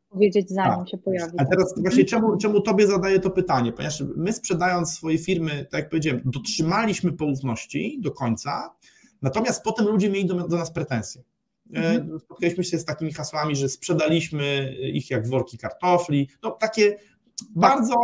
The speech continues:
Speaker 2: jakby nieprzyjemne odczucia od
Speaker 1: Targ
Speaker 2: osób,
Speaker 1: niewolników.
Speaker 2: z którymi mieliśmy super relacje, jakby
Speaker 1: Mhm.
Speaker 2: pomagaliśmy im wzrastać, rozwijaliśmy, w tym z menedżerami.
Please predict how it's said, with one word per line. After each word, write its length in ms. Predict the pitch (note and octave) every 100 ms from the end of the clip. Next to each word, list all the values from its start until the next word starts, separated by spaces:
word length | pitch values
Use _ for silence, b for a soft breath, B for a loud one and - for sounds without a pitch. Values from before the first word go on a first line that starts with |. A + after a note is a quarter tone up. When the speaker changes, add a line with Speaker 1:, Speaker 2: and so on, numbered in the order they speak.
| A#3 A#3 G3+ G3+ G3 G#3 G3+
Speaker 2:
jakby 300 | G#3 G#3 A3
nieprzyjemne 760 | F#3 G#3+ - - A3+ D#4 D#4+ A#3+
odczucia 600 | - - A3 F#3+ E3 F3
od 140 | D#3+
Speaker 1:
Targ 180 | A3+ G#3+
Speaker 2:
osób, 140 | A3
Speaker 1:
niewolników. 960 | G3+ G3+ A3 D4 D#4+ D4+ C#4 C4+ C4 B3+ - _ _ -
Speaker 2:
z 160 | C#3+ -
którymi 460 | - F#3+ F#3+ G3+
mieliśmy 400 | G3+ F#3+ F3+ F#3+
super 400 | - F3+ - F3
relacje, 600 | E3+ D#3 D3 C3 - C3+
jakby 320 | C#3 F3+ E3+ D#3
Speaker 1:
Mhm. 460 | D3 C#3 C3 C3 G#3+
Speaker 2:
pomagaliśmy 480 | C#3+ C#3 C#3 C#3+ B2+
im 60 |
wzrastać, 520 | A2+ - G3+ - C#3 C3
rozwijaliśmy, 760 | B2+ B2 C3 E3+ F#3 E3+ E3 -
w 140 | - -
tym 220 | G3+ F3
z 60 |
menedżerami. 840 | E3 D#3 D3 C3 B2 G#2+ D3+ D#4